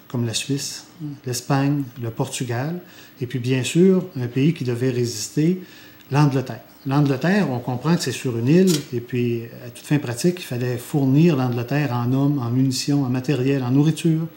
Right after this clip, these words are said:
et tout ça devait transiter par l'océan Atlantique. Encore là, il faut se replacer à l'époque, il n'y avait pas d'avions qui faisaient les navettes transatlantiques, donc c'était par bateau.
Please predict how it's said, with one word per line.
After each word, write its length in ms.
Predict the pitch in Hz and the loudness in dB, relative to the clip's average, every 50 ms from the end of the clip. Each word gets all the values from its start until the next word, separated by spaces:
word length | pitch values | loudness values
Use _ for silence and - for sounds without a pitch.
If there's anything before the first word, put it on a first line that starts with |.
| - - - - - - - - - - - | -18 -20 -20 -20 -20 -20 -20 -20 -20 -14 -10
et 60 | 123 113 | -10 -10
tout 160 | - - 185 | 0 0 0
ça 220 | 185 - - 254 | 0 2 0 0
devait 260 | 196 151 131 131 147 | 2 2 2 2 0
transiter 540 | 143 - 139 139 135 127 120 - - 190 196 | 0 0 0 0 0 0 -2 -2 0 0 0
par 200 | 196 147 120 117 | 0 -2 -4 0
l'océan 380 | 127 139 139 139 - 151 143 139 | 0 2 2 2 0 0 2 2
Atlantique. 480 | 131 131 131 131 120 110 101 - - - - - - - - - - - - - - - - _ - - - - - _ - | 0 0 -4 -6 -6 -6 -8 -10 -14 -14 -18 -20 -20 -20 -20 -20 -20 -20 -20 -20 -20 -20 -20 _ -20 -20 -20 -20 -20 _ -6
Encore 300 | 139 123 - - 120 117 | -6 -4 -2 -2 0 2
là, 80 | 151 190 | 4 4
il 40 | 202 | 4
faut 140 | 202 139 120 | 4 0 -4
se 80 | - | -4
replacer 340 | 117 - - 117 117 - 139 | -6 -6 -6 -6 -4 -4 -2
à 40 | 123 | -2
l'époque, 340 | 120 117 - 185 220 220 - | -2 0 0 0 0 0 -4
il 40 | - | -6
n'y 40 | 113 | -8
avait 140 | 107 110 107 | -6 -8 -10
pas 240 | - - 151 165 151 | -2 0 2 2 2
d'avions 580 | 123 120 110 101 110 113 127 143 165 180 170 | 2 -2 -4 -4 -4 -2 0 2 4 2 2
qui 120 | 160 - - | 0 -2 -8
faisaient 360 | - 120 110 117 131 147 151 | -10 -8 -4 -2 0 0 0
les 220 | 143 127 120 117 | 0 0 0 0
navettes 380 | 117 120 117 113 107 143 143 - | -2 -2 -4 -2 -2 -2 -2 -2
transatlantiques, 760 | - 123 120 117 120 117 - 120 110 104 - - 196 196 135 | -6 -6 -4 -4 -4 -6 -6 -8 -10 -8 -4 -4 -4 -4 -2
donc 200 | 127 139 135 - | -2 -2 -2 -4
c'était 200 | - 123 113 - | -8 -10 -8 -8
par 160 | 120 117 123 | -8 -6 -4
bateau. 300 | 123 117 117 - - | -4 -6 -6 -6 -10